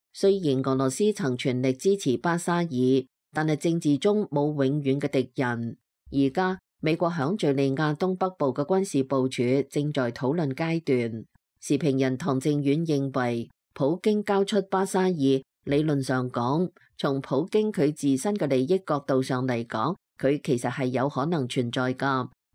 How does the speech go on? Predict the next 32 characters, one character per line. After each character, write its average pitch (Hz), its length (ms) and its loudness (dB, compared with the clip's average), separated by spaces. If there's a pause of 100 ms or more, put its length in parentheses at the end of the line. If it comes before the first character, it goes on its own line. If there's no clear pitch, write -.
以 160 160 2
及 165 60 -6
佢 151 380 0
同 143 220 -2
美 123 180 0
國 151 200 0
之 196 240 0
間 196 200 -2
嘅 147 80 -6
關 180 240 0
係， 151 280 -2 (260)
巴 208 160 0
沙 202 160 -2
爾 156 340 2
對 143 200 2
普 135 260 -2
京 180 140 -2
嚟 123 160 -2
講， 123 320 -4 (240)
其 143 200 2
實 143 200 0
可 170 160 0
以 202 120 0
視 147 200 -2
為 127 200 -2
佢 151 220 0
手 143 240 -2
上 127 220 -2
嘅 131 60 0
一 151 160 2
張 165 280 0
牌， 127 400 -4